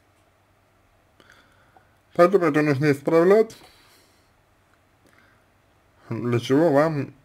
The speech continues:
желательно обратиться к психологу,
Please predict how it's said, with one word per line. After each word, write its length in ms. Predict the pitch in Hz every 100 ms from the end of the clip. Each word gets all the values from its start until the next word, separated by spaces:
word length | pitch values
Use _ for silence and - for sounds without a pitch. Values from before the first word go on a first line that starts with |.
| _ _ _ _ _ _ _ _ _ _ _ _
желательно 760 | 120 135 143 170 170 135 113 113 _ _ _ _ _ _ _ _ _ _ _ _ _ _ _ _ _ _ _ _ _ _ _ _ _ _ _ _ _ _ - -
обратиться 800 | - 123 143 139 156 131 - 107 - _ _ _ _ _ _ _ _ _ _ _ _ _ _ _ _ _ _ _
к 520 | - 135 131 127 110 107 - _ _ _ _ _ _ _ _ _ _ _ _ _ -
психологу, 720 | - 110 170 214 190 170